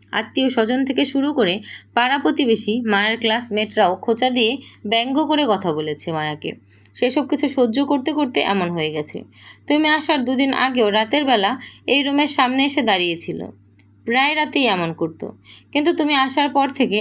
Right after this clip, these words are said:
একেবারেই পরিবর্তন হয়ে গেছে। মাহিদের কথাগুলো শুনে চুপ হয়ে যায় আলভি। "আচ্ছা,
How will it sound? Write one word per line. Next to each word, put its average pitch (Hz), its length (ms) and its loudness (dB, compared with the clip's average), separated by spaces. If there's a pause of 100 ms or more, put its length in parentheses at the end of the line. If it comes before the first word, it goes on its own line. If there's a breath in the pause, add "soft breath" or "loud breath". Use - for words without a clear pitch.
একেবারেই 277 500 0
পরিবর্তন 190 580 2
হয়ে 165 200 -6
গেছে। 151 320 -6 (580 soft breath)
মাহিদের 220 420 0
কথাগুলো 262 480 2
শুনে 240 300 4 (340 loud breath)
চুপ 320 260 0
হয়ে 247 180 4
যায় 185 200 2
আলভি। 151 320 -4 (380 soft breath)
"আচ্ছা, - 380 -2